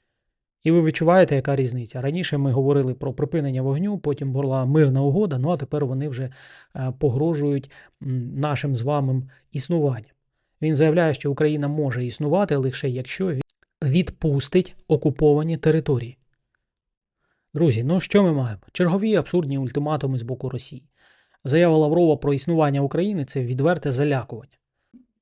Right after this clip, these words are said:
Напевно, Лавров і там, і вся його компанія знаходяться десь в якійсь паралельній реальності. Ви пам'ятаєте, як експерти прогнозували, що Росії знадобиться більше двохсот років,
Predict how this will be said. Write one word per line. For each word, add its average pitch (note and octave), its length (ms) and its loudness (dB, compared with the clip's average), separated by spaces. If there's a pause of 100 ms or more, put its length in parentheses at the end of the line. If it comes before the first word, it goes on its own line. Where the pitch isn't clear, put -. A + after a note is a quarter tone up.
(160)
Напевно, E3+ 440 6
Лавров E3 680 6
і C#3 160 0
там, C3 460 -2
і C#3+ 140 -4
вся D3 260 2
його C3+ 160 4
компанія C#3+ 520 2
знаходяться C3 580 0
десь B2+ 360 -4
в - 20 -2
якійсь C#3 280 -4
паралельній C#3+ 640 0
реальності. A#2+ 600 -4 (840)
Ви D#3+ 80 2
пам'ятаєте, F#3 560 6
як C3+ 280 0
експерти C3 640 0
прогнозували, C3 680 -2
що - 160 -6
Росії C#3+ 420 -2
знадобиться C3+ 560 -2
більше D3 420 -4
двохсот D3+ 520 -4
років, D3+ 460 -4